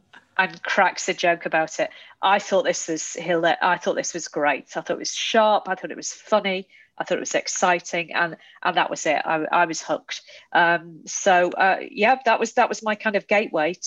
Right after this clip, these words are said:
Speaker 2: to, to D S nine. And by the end of that, I was, I was buying the cassettes and loaning them back to my friend. So we <laughs> kind of
Speaker 1: <laughs>
Speaker 2: accelerated past him. But, um, yeah, that wa-, that was, I think, Way of the Warrior is a really good introduction to D S nine.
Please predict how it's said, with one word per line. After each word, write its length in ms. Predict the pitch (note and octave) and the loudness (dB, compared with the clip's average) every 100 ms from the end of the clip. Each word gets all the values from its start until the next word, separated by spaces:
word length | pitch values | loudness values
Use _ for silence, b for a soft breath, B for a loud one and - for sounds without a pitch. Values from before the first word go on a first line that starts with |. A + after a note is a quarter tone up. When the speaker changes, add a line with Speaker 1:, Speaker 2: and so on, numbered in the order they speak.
| - | -4
Speaker 2:
to, 360 | F#3 E3+ E3+ F3 _ | -2 -2 -4 -10 _
to 200 | - F3 E3 | -4 -4 -4
D 160 | - F#3+ | -2 2
S 220 | D#3 - | 0 -2
nine. 440 | F#3 F3 C3 A2+ - _ b b b | -4 -2 -2 -6 -12 _ b b b
And 140 | F#3 F3 | -4 2
by 160 | G3 | 2
the 160 | G3 G3+ | 4 2
end 200 | F#3+ F#3+ | 0 -2
of 100 | E3+ | -2
that, 240 | F3+ E3+ | 0 2
I 140 | F#3 F3+ | 2 0
was, 360 | F3 - - - | -2 -6 -6 0
I 140 | F#3+ | 0
was 140 | F3+ - | 0 -2
buying 320 | G3+ F#3 F3+ | 0 2 0
the 80 | E3+ | -4
cassettes 560 | - - F3+ - - | -8 -2 0 0 -6
and 280 | E3+ E3+ E3 - | -12 -16 -20 -2
loaning 380 | F3+ E3+ E3+ | 2 2 -2
them 120 | E3 D#3+ | -6 -2
back 140 | D#3 | -2
to 100 | - | -2
my 100 | E3+ | -6
friend. 480 | D3+ - E3+ D#3 D#3+ | -4 2 2 0 -8
So 280 | - - F3+ | -10 0 2
we 100 | A3+ | 2
<laughs> 140 | - | 2
kind 320 | - E4+ E4 D#4 E4+ - | 2 2 4 4 4 4
of 100 | E4 | 0
Speaker 1:
<laughs> 460 | - F#3 F3+ F3 | 0 -2 -4 -2
Speaker 2:
accelerated 840 | C4+ - - C#4 C4 A#3 B3 B3+ - | -2 0 2 4 4 4 0 -6 -2
past 320 | B3 A#3+ - | 0 0 -6
him. 100 | G#3 - B F#3 | -10 -12 B 0
But, 200 | A#3 A3 | 2 4
um, 440 | G#3 A3 A3 A3 G#3+ _ - | 4 2 2 -4 -20 _ 0
yeah, 360 | A#3 A3 F#3+ | 4 4 4
that 200 | F#3 G#3+ | 4 0
wa-, 80 | - - | 0 0
that 140 | A#3+ | 0
was, 200 | A#3+ - | -2 -4
I 180 | A#3 A3 | -2 0
think, 180 | C#4 G#3 | 0 2
Way 100 | A#3+ | 2
of 60 | |
the 60 | A3 | 2
Warrior 260 | G#3+ G#3+ F#3+ | 0 2 0
is 160 | F#3+ | -4
a 60 | G3 | -6
really 240 | G3 F#3+ | -4 -4
good 220 | F#3+ F3+ - - _ _ - | -4 -6 -8 -18 _ _ -12
introduction 500 | F3+ - F#3 - F#3 | -10 -4 -4 -4 -10
to 120 | F#3 | -10
D 140 | F3 | -8
S 160 | E3 - | -6 -8
nine. 180 | E3 | -10